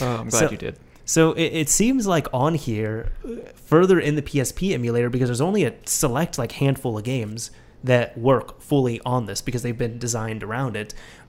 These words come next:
Speaker 2: And to me, correct me if I'm wrong, but it sounds like it is looking like the P S P emulator is looking for those strings, like, the I Ds of those games.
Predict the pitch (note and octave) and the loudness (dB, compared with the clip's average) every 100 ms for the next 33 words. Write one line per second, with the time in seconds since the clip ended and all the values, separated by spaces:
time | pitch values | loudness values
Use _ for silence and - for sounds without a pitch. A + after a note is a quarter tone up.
0 | - - C#3 - D#3 G#3 G#3+ D3 D#3+ F3+ | -10 0 2 2 2 2 2 0 0 -2
1 | D#3+ C#3+ C3 E3+ C#3 B2+ B2 B2+ - C3+ | -2 0 0 2 0 0 0 0 0 -4
2 | - C#3 C#3+ C#3 C3 B2 - - - - | -2 0 0 -2 0 0 -2 -14 -16 -20
3 | - - - - D#3 D3 C3 B2 E3 F#3 | -20 -20 -20 -4 0 2 0 2 2 2
4 | A2+ G#2+ A2 A2+ - C#3 C#3 - C3+ D3 | -2 -2 -6 -4 -2 2 2 4 2 4
5 | B2+ A#2 A#2 A2+ G#2 B2 B2 A#2+ A2+ B2+ | 2 2 0 0 0 -2 0 -2 -2 -6
6 | A#2 A#2 A2 A2 G#2 - C#3+ D3+ G#2+ G2 | -6 -6 -6 -8 -8 -4 0 0 0 -12
7 | D#2 - - - - - C3+ A#2 C3 - | -14 -14 -14 -20 -18 -6 -4 0 0 2
8 | B2 A#2 C3+ C3 G#2+ - - D2+ - - | 2 4 2 2 -2 -8 -10 -10 -8 -6
9 | A#2+ C3+ - - | -6 -8 -10 -10